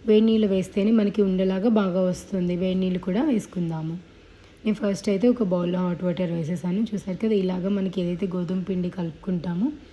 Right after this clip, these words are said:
ఆట, అలా మిక్స్ చేసుకోవాలి.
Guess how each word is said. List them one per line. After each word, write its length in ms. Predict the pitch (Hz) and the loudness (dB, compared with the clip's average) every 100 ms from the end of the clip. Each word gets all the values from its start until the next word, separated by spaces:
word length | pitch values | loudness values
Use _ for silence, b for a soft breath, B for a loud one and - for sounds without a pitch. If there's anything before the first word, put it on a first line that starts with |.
| B B B B - - | B B B B -8 0
ఆట, 260 | 190 180 | 0 2
అలా 260 | 262 247 226 | 4 6 6
మిక్స్ 360 | 214 180 - 185 | 4 0 -2 -4
చేసుకోవాలి. 680 | - - 160 156 151 175 | -4 -6 -6 -4 -6 -8